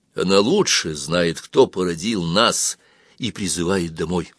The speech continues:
Мать меняет свое отношение к сыновьям, когда они достигают поры зрелости. У всего есть свой срок, кроме вечно живущих богов». Они притихли, словно слушали Кефареда.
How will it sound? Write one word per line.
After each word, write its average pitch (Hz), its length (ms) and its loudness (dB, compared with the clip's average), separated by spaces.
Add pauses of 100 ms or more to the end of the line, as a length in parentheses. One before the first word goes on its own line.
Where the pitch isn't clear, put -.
(840)
Мать 139 480 2
меняет 131 640 4
свое 127 320 2
отношение 98 640 -4
к - 60 -8
сыновьям, 95 600 0
когда 87 260 -8
они 90 180 -2 (360)
достигают 104 680 6
поры 98 220 2
зрелости. 90 600 2 (180)
У - 100 -8
всего 92 500 4
есть 170 260 6
свой - 240 2
срок, 113 400 2 (300)
кроме 76 300 -6
вечно 90 520 0
живущих 80 580 -10
богов». 73 460 -10 (1700)
Они 85 240 -6
притихли, 85 800 -6
словно 82 360 -4
слушали 90 440 -6
Кефареда. 85 760 -10